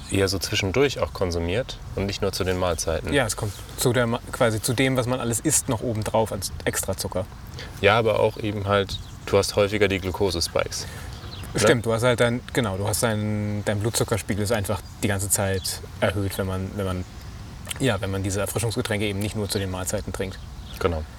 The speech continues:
Speaker 2: wenn man sie unbedingt trinken muss, dann trinkt man sie am besten zu den Mahlzeiten oder gegen Ende der Mahlzeit, aber
Speaker 1: Oder
Speaker 2: nicht
Speaker 1: als Nachtisch, genau.
Speaker 2: Oder,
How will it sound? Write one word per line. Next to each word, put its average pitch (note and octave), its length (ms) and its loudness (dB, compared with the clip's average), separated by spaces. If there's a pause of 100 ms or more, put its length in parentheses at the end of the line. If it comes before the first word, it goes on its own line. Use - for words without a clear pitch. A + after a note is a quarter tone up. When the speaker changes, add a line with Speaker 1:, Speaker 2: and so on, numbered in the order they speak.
(220)
Speaker 2:
wenn B2 120 6
man E3 120 8
sie E3 80 2
unbedingt E3 380 4
trinken D3 320 0
muss, B2 260 0
dann G2+ 180 0
trinkt C#3 220 0
man B2+ 120 0
sie A2 120 -2 (500)
am A#2+ 100 0
besten A2 260 0
zu B2 140 0
den G#2+ 160 0
Mahlzeiten F#2+ 480 -2
oder F#2+ 240 0 (300)
gegen A2 200 0
Ende G#2+ 220 -2
der F#2 140 -2
Mahlzeit, F2+ 400 -4
aber F#2 100 -2
Speaker 1:
Oder G2+ 160 6
Speaker 2:
nicht F2+ 120 4
Speaker 1:
als - 80 -6
Nachtisch, - 540 0
genau. - 140 2
Speaker 2:
Oder, D3+ 200 6